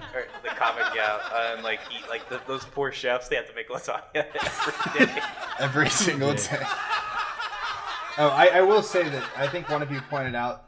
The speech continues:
Speaker 2: how John takes the time to make a whole
Speaker 1: Yeah, that was
Speaker 2: lasagna
Speaker 1: me,
Speaker 2: for Garfield
Speaker 1: yeah.
Speaker 2: while Odie is missing.
Speaker 1: Yeah, yeah.
Speaker 2: Uh, that, I really appreciated that this time around.
Speaker 1: <laughs> Okay. Just, like, the, like, nature of it, or what about it that you appreciate this time?
Speaker 2: Yeah, I, I don't know. It was just, like, the, how it, it just cuts to him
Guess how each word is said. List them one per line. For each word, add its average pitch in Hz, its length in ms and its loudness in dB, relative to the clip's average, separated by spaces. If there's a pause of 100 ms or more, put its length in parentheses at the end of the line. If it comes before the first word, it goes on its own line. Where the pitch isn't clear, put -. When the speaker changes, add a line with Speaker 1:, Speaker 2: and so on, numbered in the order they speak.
Speaker 2:
how 139 140 0
John 120 320 -4
takes 120 280 -8
the 123 100 -10
time 120 260 -4
to 117 80 -6
make 110 220 -8
a 110 60 -10
whole 120 180 -8
Speaker 1:
Yeah, 147 160 8
that 131 120 6
was 120 120 -2
Speaker 2:
lasagna 110 60 -8
Speaker 1:
me, 113 120 -2
Speaker 2:
for 107 140 -6
Garfield 110 320 -6
Speaker 1:
yeah. 92 60 -8
Speaker 2:
while 113 220 -4
Odie 110 200 -8
is 113 120 -14
missing. 110 420 -12
Speaker 1:
Yeah, 101 140 -8 (140)
yeah. - 60 2
Speaker 2:
Uh, 117 340 2
that, 135 260 0
I 143 160 6
really 143 340 0
appreciated 120 640 -8
that 107 440 -6
this 113 180 -10
time 107 240 -8
around. 120 380 -6
Speaker 1:
<laughs> - 0 -
Okay. 113 280 -8 (1080)
Just, 147 220 -4
like, 135 240 2
the, 120 400 0
like, 113 320 -6 (160)
nature 123 340 -4
of 139 120 0
it, 151 160 6
or 113 100 0
what 113 140 -4
about 110 240 2
it 98 80 -4
that - 160 -20
you 98 60 -12
appreciate 101 420 -18
this 95 120 -18
time? 190 100 6
Speaker 2:
Yeah, 151 500 8
I, 160 80 10
I - 20 10
don't 156 100 2
know. 135 180 4
It - 20 4
was 135 120 0
just, 135 160 -4
like, 123 320 -2 (560)
the, 139 280 -2
how 147 160 6
it, 139 180 2
it 143 100 -4
just 139 220 -4
cuts 135 280 0
to 135 120 -2
him 120 400 -2